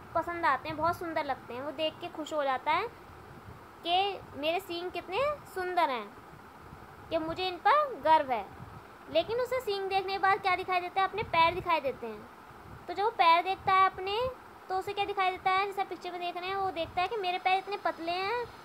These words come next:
और इतने कमज़ोर से हैं, बेकार हैं। तो उसे क्या आती है? अपने पैरों पे शर्म आती है। तो क्या करता है वो?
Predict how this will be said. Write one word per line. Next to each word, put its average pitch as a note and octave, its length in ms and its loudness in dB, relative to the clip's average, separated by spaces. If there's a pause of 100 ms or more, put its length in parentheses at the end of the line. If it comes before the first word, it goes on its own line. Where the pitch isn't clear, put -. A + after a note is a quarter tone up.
(320)
और D4+ 60 4
इतने F#4 200 -2
कमज़ोर F4 500 0
से F#4 120 -6
हैं, G4+ 260 -2
बेकार D#4+ 480 6
हैं। B3 260 -8 (340)
तो - 60 -6
उसे F#4 140 -2
क्या F#4 160 4
आती F4 140 2
है? F#4 40 2
अपने G#4 100 -2
पैरों F4 300 4
पे C#5+ 260 2
शर्म F4+ 340 2
आती A#3+ 360 2
है। F#3+ 80 -8 (2500)
तो E4+ 60 2
क्या E4+ 220 4
करता F4+ 280 0
है E4+ 140 6
वो? A#4+ 280 4